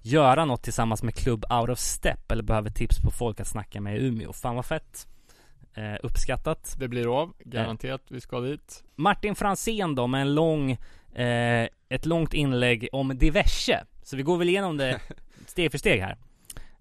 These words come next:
Speaker 1: Eh, "Hej, tänkte skriva en sammanhängande feedback, men det får bli en radda punkter istället." Ett, blev lättad att, eh, ni äntligen kom fram till att hattpunk är lika med rancid punk. Två, mycket riktigt är det främst i det här sammanhanget Adam Nilssons band som pysslar med detta.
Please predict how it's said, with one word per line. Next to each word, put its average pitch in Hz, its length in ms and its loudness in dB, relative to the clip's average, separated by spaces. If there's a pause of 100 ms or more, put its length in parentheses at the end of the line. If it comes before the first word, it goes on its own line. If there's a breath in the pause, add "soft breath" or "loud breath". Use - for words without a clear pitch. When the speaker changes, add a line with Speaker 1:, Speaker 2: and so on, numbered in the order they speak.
Speaker 1:
Eh, 120 220 2
"Hej, 151 280 12
tänkte 226 300 4
skriva 190 240 2
en 175 60 4
sammanhängande 156 560 2
feedback, 123 500 2
men 123 360 0
det 120 140 -2
får 113 120 -4
bli 117 160 2
en 110 200 0
radda 113 180 2
punkter 123 360 4
istället." 95 360 -4 (420 soft breath)
Ett, - 300 0
blev 165 240 2
lättad 202 560 8
att, - 380 4 (120)
eh, 139 100 -4
ni 147 100 0
äntligen 156 380 2
kom 147 140 2
fram 135 240 2
till - 120 2
att - 200 6
hattpunk - 600 8
är 131 80 -2
lika 127 320 0
med 113 160 0
rancid 110 400 -2
punk. 214 380 6 (340)
Två, 220 320 4
mycket 202 380 2
riktigt 180 300 2
är 143 100 4
det 139 60 0
främst 143 520 0
i 139 80 -2
det 139 60 2
här 170 200 4
sammanhanget 120 560 0
Adam 143 320 4
Nilssons 156 560 0
band 110 380 2
som 110 140 -2
pysslar - 340 6
med 127 120 0
detta. 95 360 -2